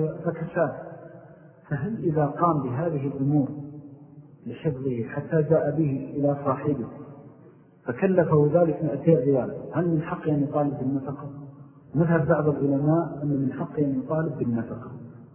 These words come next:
لأن ال-، ال-، المال ماله، وحفظ المال من لازمه أن يوجد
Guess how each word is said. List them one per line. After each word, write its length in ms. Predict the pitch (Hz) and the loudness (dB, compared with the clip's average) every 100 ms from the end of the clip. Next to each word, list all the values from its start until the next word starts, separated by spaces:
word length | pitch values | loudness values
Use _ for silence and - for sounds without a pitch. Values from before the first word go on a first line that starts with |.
| - - - - - - | -20 -20 -20 -20 -20 -4
لأن 460 | 127 139 151 180 175 170 165 170 - | 0 2 4 4 6 4 2 -4 -6
ال-، 340 | 135 131 127 123 117 107 110 123 - - - - - 120 | -2 0 0 0 -4 -8 -12 -16 -18 -20 -20 -20 -18 -14
ال-، 580 | 117 - - - - | -12 -12 -16 -18 -8
المال 580 | 143 135 160 180 170 151 | 0 4 6 6 6 6
ماله، 460 | 165 170 165 185 - - - - - - - - - - - | 8 8 6 4 0 -6 -10 -12 -14 -16 -18 -20 -20 -16 -2
وحفظ 640 | 139 143 139 143 190 151 | 2 4 4 2 2 4
المال 600 | 156 151 151 156 165 156 156 | 4 4 6 6 4 0 0
من 240 | 151 160 | 4 6
لازمه 640 | 147 143 147 165 156 160 | 6 4 4 4 4 2
أن 80 | 156 | 4
يوجد 420 | 147 160 151 175 | 6 6 6 2